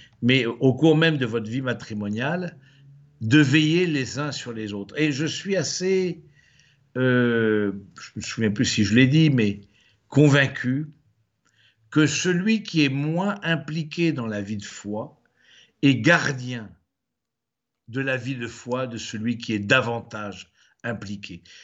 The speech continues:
Si vous êtes plus loin, ou si la vie de f-, ou vous n'êtes pas baptisé, ou vous avez de belles, vous êtes baptisé, mais vous n'avez plus de vie de prière, et cetera, et que l'autre a une vie de prière, vous êtes gardien de la vie spirituelle de l'autre,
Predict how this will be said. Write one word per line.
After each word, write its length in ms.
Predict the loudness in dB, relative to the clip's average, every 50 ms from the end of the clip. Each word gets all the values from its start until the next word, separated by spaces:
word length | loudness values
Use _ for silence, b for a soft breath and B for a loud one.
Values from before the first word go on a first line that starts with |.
| B
Si 260 | B -8 -2 2 2 2
vous 360 | 4 2 2 2 2 2 0
êtes 260 | 0 0 -2 -10 _
plus 240 | -6 -4 -2 -2 0
loin, 640 | 0 2 2 2 2 2 2 2 0 -2 -6 -10 -18 b b b b b b b b b _ _ _
ou 120 | 0 0 2
si 200 | 2 2 0 4
la 120 | 4 4
vie 160 | 4 4 0
de 40 | -2
f-, 120 | -4 -6 -2
ou 160 | -2 -2 0
vous 200 | 0 0 2 2
n'êtes 240 | 4 2 2 0 0
pas 120 | -2 0
baptisé, 720 | 0 0 0 -2 -2 -4 -4 -4 -2 -2 -2 -4 -6 -8 b b b b b b 2
ou 80 | 4 4
vous 140 | 6 6 6
avez 140 | 6 4
de 80 | 2 2
belles, 160 | 2 0 0
vous 140 | 0 0 -2
êtes 100 | -2 -2
baptisé, 360 | -2 -4 -4 -4 -6 -4 -4
mais 60 | -4
vous 60 | -4 -4
n'avez 160 | -2 -4 -4
plus 260 | -6 -6 -4 -4 -4
de 60 | -2
vie 120 | -2 -4 -6
de 100 | -6 -8
prière, 520 | -12 -8 -4 -2 0 0 2 2 2 0
et 20 |
cetera, 460 | 0 -4 -10 -8 -8 -6 -4 -4 -6 B B B B B B 0
et 100 | 0 2
que 100 | 4 4
l'autre 400 | 6 6 6 6 4 2 2 0
a 60 | 0
une 100 | 0 0
vie 140 | -2 -6 -6
de 80 | -8 -10
prière, 640 | -12 -8 -6 -4 -2 -2 0 0 0 0 -2 -4 -10 -16 b b b b b b b b b -4
vous 320 | 2 6 6 6 6 6 4
êtes 260 | 2 0 -2 -4 -2
gardien 680 | 0 0 0 0 -2 -8 -10 -10 -12 -10 -10 -12 -14 -16 _ _ _ _ _ _ _ _
de 160 | -14 -8 -6 -4
la 180 | -4 -2 -4
vie 220 | -4 -4 -6 -8 -10
spirituelle 960 | -10 -14 -14 -10 -6 -6 -4 -4 -6 -8 -10 -14 -12 -6 -4 -4 -4 -4 -4
de 100 | -6 -6
l'autre, 400 | -4 -4 -4 -4 -6 -8 -12